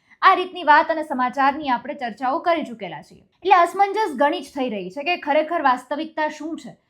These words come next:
કયો મુદ્દો અત્યારે સામે આવવો જોઈએ કે જે હજુ નથી આવી રહ્યો. એ જ ફાઇલ્સમાં રાહુલ ગાંધીએ કયા કયા મુદ્દાઓને લીધા છે,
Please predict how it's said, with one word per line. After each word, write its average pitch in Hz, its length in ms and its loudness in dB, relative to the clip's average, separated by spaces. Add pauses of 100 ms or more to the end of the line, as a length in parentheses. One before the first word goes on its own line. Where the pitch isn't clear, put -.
(240)
કયો 339 220 8
મુદ્દો 269 360 -2
અત્યારે 330 420 4
સામે 302 360 0
આવવો 247 380 0
જોઈએ 269 340 -2
કે 320 160 -8
જે 294 200 -6
હજુ 269 220 -6
નથી 247 380 -6
આવી 180 200 -6
રહ્યો. 160 260 -18 (720)
એ 392 180 0
જ - 20 -10 (100)
ફાઇલ્સમાં 370 460 4
રાહુલ 349 240 4
ગાંધીએ 330 340 0
કયા 311 220 2
કયા - 160 2
મુદ્દાઓને 294 920 -2
લીધા 254 360 2
છે, 294 160 -10